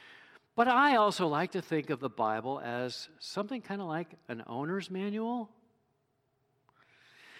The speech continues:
When you buy a car, you get the owner's manual. But you know what you shouldn't say or you don't say? "Oh man, this is just gonna restrict my freedom.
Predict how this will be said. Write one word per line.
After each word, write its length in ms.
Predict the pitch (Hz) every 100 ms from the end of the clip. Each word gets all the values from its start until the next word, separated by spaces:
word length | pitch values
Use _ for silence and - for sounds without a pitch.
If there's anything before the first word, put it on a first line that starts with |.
| - - _ 156
When 200 | 208 254
you 120 | 302
buy 220 | 240 220
a 100 | 214
car, 600 | - 170 135 104 120 175 - _ _ _ _ _ _ _ _ _ _ _
you 100 | 202
get 240 | 214 233 233
the 160 | 226
owner's 380 | 226 220 202 135
manual. 520 | 139 123 110 110 - _ _ _ _ _ _ _ _ _ _ -
But 160 | 208 220
you 100 | 220
know 140 | 240
what 160 | 226 185
you 100 | 175
shouldn't 320 | - 208 208
say 220 | 208 214
or 80 | 196
you 160 | 135
don't 260 | 123 160 196
say? 400 | 196 190 196 202 - _ _ _ _ - - - - - _ _
"Oh 160 | 202 143
man, 480 | 127 120 117 107 107 - - _ _ - - -
this 180 | 269 269
is 160 | 180 -
just 220 | 185 -
gonna 200 | 165 147
restrict 480 | 135 123 - 147 127
my 200 | 123 120
freedom. 500 | - 120 113 107